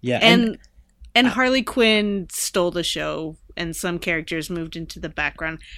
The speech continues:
Speaker 2: I, like, I didn't connect very well with, uh, Captain Boomerang at all.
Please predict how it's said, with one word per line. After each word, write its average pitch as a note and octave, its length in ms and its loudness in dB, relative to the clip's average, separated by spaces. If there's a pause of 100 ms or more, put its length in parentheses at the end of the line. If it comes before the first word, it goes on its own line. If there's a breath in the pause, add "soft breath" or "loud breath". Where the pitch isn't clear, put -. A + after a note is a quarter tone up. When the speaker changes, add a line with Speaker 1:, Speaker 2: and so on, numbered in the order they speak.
(200 loud breath)
Speaker 2:
I, G3 140 4
like, G3+ 160 8
I G#3 80 8
didn't G#3+ 260 4
connect G3+ 340 0
very F3+ 240 4
well E3+ 220 2
with, E3 240 -6
uh, D#3 200 -2
Captain E3 360 -6
Boomerang D3+ 500 -6
at D3+ 80 -8
all. D3+ 300 -6